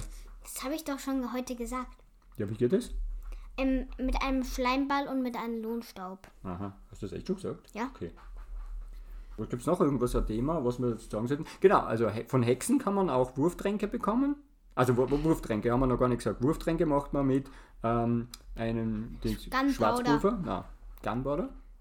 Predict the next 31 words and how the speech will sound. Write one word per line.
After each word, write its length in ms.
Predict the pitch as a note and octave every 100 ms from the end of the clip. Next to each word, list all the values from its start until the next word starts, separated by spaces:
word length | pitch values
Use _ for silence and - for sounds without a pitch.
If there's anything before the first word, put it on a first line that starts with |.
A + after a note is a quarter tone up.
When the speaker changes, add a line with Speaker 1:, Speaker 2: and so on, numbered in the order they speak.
| - - -
Speaker 1:
Ja, 120 | C4+ F4+ -
Gunpowder. 380 | D4 D#4 B3 A3+ A3+
Äh, 240 | A#3+ A#3 B3
es 100 | A3+
ist 60 | -
Speaker 2:
Was 100 | B2
heißt 140 | D#3
das 100 | D#3
auf 100 | A#2
Deutsch? 280 | A2 C#3 -
Schießpulver 640 | E3+ A3 - C#4+ D4+ C#4+ -
Speaker 1:
Gun-, 200 | - B3
Speaker 2:
oder 120 | D3+
Speaker 1:
äh, 20 | D#3
Speaker 2:
Schwarzpulver? 580 | A#2+ G2 - F#2+ F2+ F#2
Speaker 1:
äh, 60 | C3+ -
Schwarzpulver. 560 | - - - - - - - -
Speaker 2:
Schwarzpulver, 520 | - F#2+ F#2 - - -
okay. 200 | - - -
Speaker 1:
Gunpowder. 540 | - A3 - - F#3+ - - - - - - - - - - - -
Speaker 2:
Und 400 | C#3 C#3 C#3 C3+ C3+
Speaker 1:
Und 40 | C3 - -
eigentlich 400 | G3+ C#4+ C#4+ C#4 - -
Gun 320 | A#3 C#4 D4 G4+ -
heißt 300 | A#3 B3+ -
doch 120 | C#4 - -
irgendwie 480 | C#4 C4 A#3+ A#3 B3+
Waffe. 560 | D#4 E4+ - G#3+ - - - - - - - - - -
Speaker 2:
Ja, 260 | G2+ C3 C#3 - - - - - - - -
Gun 240 | A2 A#2+
heißt 400 | A#2 G#2+ A2 -